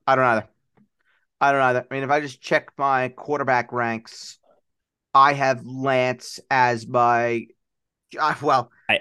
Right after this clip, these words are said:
Speaker 1: I've,
Speaker 2: yeah.
Speaker 1: I've th-, the three of them grouped together. I have Purdy
Speaker 2: I
Speaker 1: at thirty-two, Lance at thirty-three, Darnold at thirty-four.
Speaker 2: I have one more, um, interesting situation right here because I heard an interesting rumor today.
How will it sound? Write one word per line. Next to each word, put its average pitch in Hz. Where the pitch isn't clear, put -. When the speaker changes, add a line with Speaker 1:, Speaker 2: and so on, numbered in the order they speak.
Speaker 1:
I've, 165
Speaker 2:
yeah. 104
Speaker 1:
I've 156
th-, 151
the 139
three 151
of 131
them 123
grouped 123
together. 110
I 101
have 110
Purdy 143
Speaker 2:
I 147
Speaker 1:
at 143
thirty-two, 135
Lance 123
at -
thirty-three, 117
Darnold 117
at 98
thirty-four. 104
Speaker 2:
I 120
have 135
one 135
more, 120
um, 107
interesting 113
situation 107
right 92
here 92
because 92
I 95
heard 104
an 101
interesting 98
rumor 98
today. 87